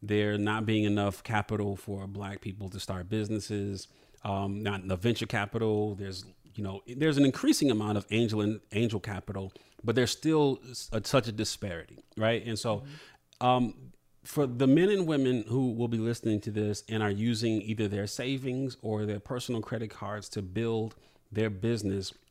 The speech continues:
Speaker 1: how do you advise them to gauge to what extent they should be leveraging their personal holdings, their security,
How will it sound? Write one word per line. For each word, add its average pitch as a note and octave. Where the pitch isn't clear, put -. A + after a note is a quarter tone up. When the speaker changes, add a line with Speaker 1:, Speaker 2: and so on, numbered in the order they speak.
Speaker 1:
how D#3+
do G#3
you D3
advise A2
them G#2+
to G#2+
gauge A#2+
to B2+
what A#2+
extent A#2+
they A2
should G#2+
be A2
leveraging G#2
their G2+
personal B2
holdings, G#2+
their G#2
security, G#2+